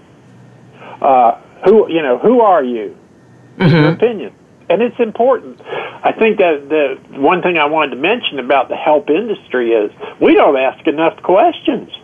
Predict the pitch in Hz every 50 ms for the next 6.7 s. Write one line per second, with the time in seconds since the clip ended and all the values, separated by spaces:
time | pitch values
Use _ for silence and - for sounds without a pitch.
0 | _ _ _ _ _ _ _ _ _ - - - - - - 180 175 170 143 -
1 | 180 170 156 147 160 214 285 285 - - 233 226 214 220 233 220 220 214 190 -
2 | - - 170 147 151 160 175 - 214 208 202 202 202 202 - 202 214 214 226 233
3 | 233 220 247 359 349 - - 156 123 107 - - - - - - - - - 165
4 | - - - - - - - - - - - - - - - - - - - -
5 | - - - - - - - - - 170 175 196 220 254 247 240 - - - -
6 | 156 151 139 190 214 262 262 247 - 269 240 226 220 196